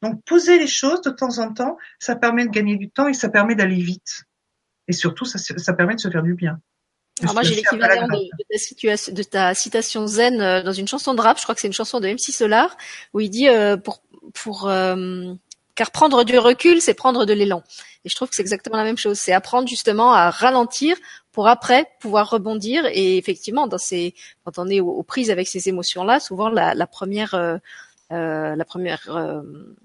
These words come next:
Speaker 2: phase de l'acceptation, c'est d'accepter justement de ralentir, de regarder ça en face, de se poser avec, de ressentir, euh, à quelle intensité ça nous, ça nous atteint. Et, et comme on l'a dit, je trouve que c'est vraiment, euh,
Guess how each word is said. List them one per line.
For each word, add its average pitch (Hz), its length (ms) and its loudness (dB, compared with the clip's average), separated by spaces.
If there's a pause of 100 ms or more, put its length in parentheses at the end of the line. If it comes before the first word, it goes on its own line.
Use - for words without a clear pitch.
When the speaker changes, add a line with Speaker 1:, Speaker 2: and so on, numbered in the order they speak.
(340)
Speaker 2:
phase 254 300 2
de 220 80 4
l'acceptation, 214 640 2
c'est - 140 -4
d'accepter 202 420 -4
justement 240 380 -6
de 202 80 -4
ralentir, 190 600 -2 (320)
de 190 60 -8
regarder 185 360 2
ça 180 160 -2
en 170 80 -4
face, 262 340 2
de 202 80 -6
se 196 140 -6
poser 196 320 0
avec, 202 600 0
de 190 160 -6
ressentir, 220 960 -2 (440)
euh, 175 300 2
à 175 140 4
quelle 208 180 2
intensité 208 580 0
ça 220 200 -2
nous, 185 400 -4
ça 180 120 -4
nous 170 200 -2
atteint. 233 400 2
Et, 156 420 -10
et 156 60 -14
comme 165 260 -14
on 165 40 -12
l'a 165 120 -6
dit, 302 140 -4
je - 80 -6
trouve - 160 -16
que - 40 -6
c'est 180 120 -6
vraiment, 190 320 -4
euh, 160 80 -2